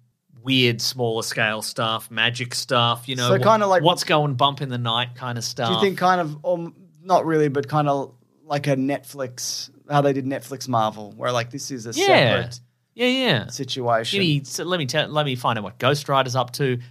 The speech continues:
Speaker 1: Chuck the Punisher in there.
Speaker 2: Yeah, what's the
Speaker 1: Why
Speaker 2: Punisher
Speaker 1: not?
Speaker 2: doing? What's he
Speaker 1: Shoot-,
Speaker 2: doing?
Speaker 1: shooting a gun, I
Speaker 2: Shooting a
Speaker 1: reckon.
Speaker 2: gun. He's going bang. He's going bang all the time, isn't
Speaker 1: Yeah,
Speaker 2: he,
Speaker 1: yeah,
Speaker 2: Mason?
Speaker 1: yeah, yeah, yeah, yeah.
Speaker 2: Anyway, I liked it, but,
Speaker 1: Yeah.
Speaker 2: um, I don't know. What, what do we say out of it?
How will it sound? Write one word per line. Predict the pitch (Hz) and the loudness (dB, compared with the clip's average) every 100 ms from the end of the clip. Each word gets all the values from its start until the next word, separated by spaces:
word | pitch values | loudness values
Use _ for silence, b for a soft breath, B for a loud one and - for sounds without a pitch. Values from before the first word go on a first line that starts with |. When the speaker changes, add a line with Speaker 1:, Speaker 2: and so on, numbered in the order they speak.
| - | -2
Speaker 1:
Chuck | 165 151 | 0 0
the | |
Punisher | 120 143 147 - 156 | -2 0 0 -2 -4
in | 139 | -4
there. | 135 135 135 143 | -4 -4 0 2
Speaker 2:
Yeah, | 143 | 2
what's | 135 139 | 2 0
the | 127 | -2
Speaker 1:
Why | 107 127 | 0 2
Speaker 2:
Punisher | 147 - | 2 0
Speaker 1:
not? | |
Speaker 2:
doing? | 117 110 107 | -6 -8 -10
What's | 117 120 | -10 -2
he | |
Speaker 1:
Shoot-, | 127 | 0
Speaker 2:
doing? | - | 2
Speaker 1:
shooting | 110 131 104 | 0 -2 -4
a | |
gun, | 107 127 127 | -2 -2 -2
I | |
Speaker 2:
Shooting | 107 | -4
a | 117 | -6
Speaker 1:
reckon. | 113 | -2
Speaker 2:
gun. | 117 | -2
He's | 113 | -4
going | 110 117 - | -6 -8 -8
bang. | - 160 156 147 123 - _ b b b b b b | 2 4 4 0 -4 -10 _ b b b b b b
He's | - | -4
going | 135 123 | -2 -2
bang | 120 123 127 | 0 0 0
all | 123 | -4
the | 113 | -6
time, | 117 123 120 117 | -8 -6 -4 0
isn't | 113 | 2
Speaker 1:
Yeah, | 110 | 2
Speaker 2:
he, | 107 | 2
Speaker 1:
yeah, | 110 | -2
Speaker 2:
Mason? | 104 98 | -4 -4
Speaker 1:
yeah, | 98 | -6
yeah, | 92 87 | -8 -4
yeah, | 120 113 | -2 -2
yeah. | - | -2
Speaker 2:
Anyway, | 247 165 - - | 4 4 4 0
I | 208 | 2
liked | 135 120 | 2 0
it, | 117 120 _ | -10 -12 _
but, | 131 127 | -4 0
Speaker 1:
Yeah. | 117 113 | 2 0
Speaker 2:
um, | 113 - _ _ _ _ _ _ _ _ | -4 -20 _ _ _ _ _ _ _ _
I | - | 2
don't | 135 160 | 4 4
know. | 180 | 4
What, | 123 151 147 | 0 -2 -2
what | 165 | -4
do | |
we | 160 151 | -2 -2
say | 160 160 | -2 0
out | 160 | -2
of | 175 | -4
it? | 185 | -10